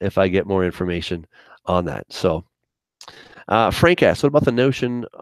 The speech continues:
of the original sin being a sexual intercourse between the serpent and, uh, Eve, Chava?" Uh, I myself do not buy into that theory. I think that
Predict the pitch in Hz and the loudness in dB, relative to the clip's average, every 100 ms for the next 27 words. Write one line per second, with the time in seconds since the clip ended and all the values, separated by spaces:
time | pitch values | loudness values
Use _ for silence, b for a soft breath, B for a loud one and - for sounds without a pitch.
0 | - 90 104 101 120 143 147 131 - 120 | -10 -4 -2 0 0 -2 -2 -6 -2 -2
1 | 110 113 98 98 139 - 107 - 131 127 | -2 -4 -4 -6 -8 -6 -10 -4 -2 2
2 | 117 104 - 101 92 - 120 117 - - | 2 0 -2 -2 -2 0 2 2 0 -4
3 | 87 78 78 - 131 165 - - 120 143 | -6 -6 -6 -2 -2 -2 -6 0 2 2
4 | 151 _ B B B B - 107 110 - | 0 _ B B B B 0 4 4 0
5 | - 104 151 202 175 151 - 127 104 143 | 0 4 6 6 4 4 4 2 2 4
6 | 147 131 120 - 104 117 117 113 113 90 | 6 6 4 0 -2 0 -2 2 2 0
7 | - 113 113 117 - 101 104 104 104 101 | -2 -2 0 -2 -4 -8 -6 -8 -2 2
8 | 98 | 4